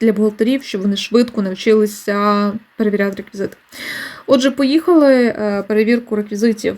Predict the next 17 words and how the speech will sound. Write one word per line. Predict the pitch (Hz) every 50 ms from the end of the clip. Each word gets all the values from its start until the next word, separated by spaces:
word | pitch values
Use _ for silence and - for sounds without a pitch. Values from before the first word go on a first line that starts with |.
| - - 240
Е, | 220 220 220 220 220 214 214 214 _ _ _ _
рядок | - 233 240 226 240 254 254 254
один, | 226 214 240 226 220 214
найменування | 220 220 220 220 220 220 226 226 226 220
суб'єкта | 220 - 214 208 214 214 - 214
господарювання, | 214 208 208 - 196 208 214 208 208 214 214 214 202 196 190 190 185
він | 202 208 202
є. | 196 202 202 190 190 214 285 - _ _ _
Рядок | 214 220 220 196 226 233 220
два, | 208 208 - 233 220 214 202 196 - - _ -
ем, | 214 214 208 208 214 214 214 202 202 196 190 196 220 214 _ _ _ _ _ _ _ _ _ - - - - - _ -
назва | 220 233 233 226 208 214 208 214
господарської | 214 208 208 - 214 214 214 208 - 214 208 202
одиниці | 208 208 208 202 190 190 - - - 214 196 208 -
є. | - 202 190 202 202 196 196 220 240 - - _ _ - - - - - - _
Адреса, | 226 226 202 233 240 240 226 214 214 - 214 202
рядок | 196 196 190 202 196